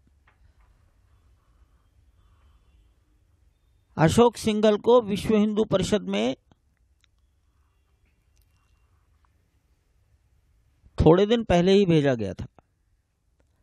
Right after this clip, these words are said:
दिल्ली के प्रांत प्रचारक से वो वहां गए थे। दाऊदयाल खन्ना को कहा गया, "बाबूजी, आप भी कुछ बोलिए।"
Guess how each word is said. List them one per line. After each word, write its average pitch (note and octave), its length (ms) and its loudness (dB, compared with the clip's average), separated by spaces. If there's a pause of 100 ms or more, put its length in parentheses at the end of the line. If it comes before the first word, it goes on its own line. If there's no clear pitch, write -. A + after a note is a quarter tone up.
(440)
दिल्ली G3 320 2
के A3 120 -2
प्रांत F3 380 -4
प्रचारक F3+ 440 -6
से - 140 -6
वो D#3+ 140 -2
वहां B2+ 200 -2
गए G#2+ 160 -12
थे। - 120 -14 (3000)
दाऊदयाल A3 600 0
खन्ना C4+ 440 -2
को C#4 180 0
कहा A3 280 -4
गया, A3+ 240 -2
"बाबूजी, A3 420 -2 (200)
आप G3 220 2
भी F3+ 240 0
कुछ G3+ 240 -10
बोलिए।" B2 540 -8